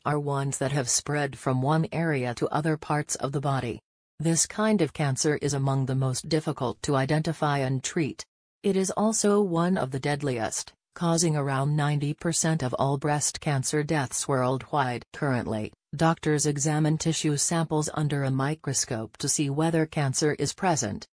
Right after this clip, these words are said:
It is important for doctors to identify metastatic cancer as quickly as possible to stop it from spreading even more.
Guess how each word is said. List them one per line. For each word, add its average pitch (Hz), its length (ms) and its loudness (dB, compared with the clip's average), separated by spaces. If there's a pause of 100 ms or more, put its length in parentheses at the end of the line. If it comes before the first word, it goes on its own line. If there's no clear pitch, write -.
(260)
It 165 140 2
is 165 140 4
important 160 580 0
for - 140 -6
doctors 123 540 -2
to 143 160 0
identify 151 600 0
metastatic 143 840 -2
cancer 139 460 0
as 120 200 2
quickly 185 480 -4
as 143 180 -2
possible 131 560 0
to 135 160 -4
stop 160 400 0
it - 120 0
from 123 200 -2
spreading 175 540 0
even 165 280 0
more. 127 460 0